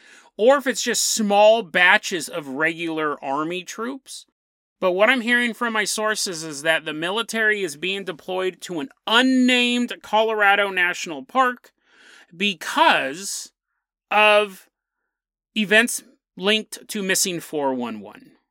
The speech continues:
And that's all the information he'll give about that event. And then in a bizarre move that, again, shows this guy does not know how to YouTube, even though he,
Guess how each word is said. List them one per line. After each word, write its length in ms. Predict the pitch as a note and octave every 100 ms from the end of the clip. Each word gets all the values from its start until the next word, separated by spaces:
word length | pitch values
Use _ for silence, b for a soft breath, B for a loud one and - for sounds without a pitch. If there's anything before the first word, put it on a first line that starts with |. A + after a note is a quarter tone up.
| _ _ _ _ _ _ _ _ _ _ _ _ _
And 80 | G3
that's 280 | D#4+ - - _
all 240 | G3+ C4+ F#4
the 140 | G4
information 540 | F4+ D4+ C#4+ C4 C4+
he'll 240 | A#3 A3+ G#3+
give 240 | D#3+ A#3+
about 500 | G#3+ D#3+ E3 D#3+ D3+
that 720 | D#3 C#3+ C3+ E3+ F3 F3+ - -
event. 680 | - D3+ B2+ D3+ B2 - - b b b b b
And 220 | C4 D4
then 260 | F#4+ G#4+ E4
in 160 | C4+
a 60 | B3+
bizarre 360 | G#3 F#3 C4+
move 280 | D4+ B3+ C4+
that, 120 | A3
again, 220 | F3 F#3 A3
shows 300 | - G#3+ F3
this 140 | F3
guy 160 | - F3
does 160 | C3+
not 220 | D#3 F3+
know 140 | G3+ F3+
how 280 | E3 D#3 C#3+
to 300 | - D3+ C3+
YouTube, 580 | B2 F3 B3+ - G#2 A#2
even 160 | G#3+
though 120 | F#4 C4
he, 220 | A#3